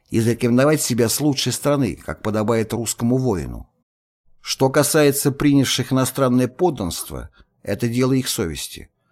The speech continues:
Но призывать служить одинаково ревностно всем и друзьям, и врагам России – это обратить русских воинов-эмигрантов в ландскнехтов. Советы выступили войной против Финляндии.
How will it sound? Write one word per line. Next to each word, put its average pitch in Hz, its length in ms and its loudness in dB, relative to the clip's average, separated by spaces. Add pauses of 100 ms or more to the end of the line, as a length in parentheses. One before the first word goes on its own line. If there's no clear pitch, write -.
(260)
Но 123 180 4
призывать 156 480 4
служить 147 440 2
одинаково 127 720 0
ревностно 127 540 0
всем 147 560 0 (240)
и 127 80 2
друзьям, 127 520 2
и 98 120 -4
врагам 120 340 0
России – 123 600 0 (240)
это 113 260 0
обратить 120 420 0
русских 135 480 0
воинов-эмигрантов 123 1120 0 (140)
в - 80 -6
ландскнехтов. 120 880 -2 (840)
Советы 165 560 4
выступили 143 560 2
войной 139 400 4
против 127 280 -4
Финляндии. 87 720 -2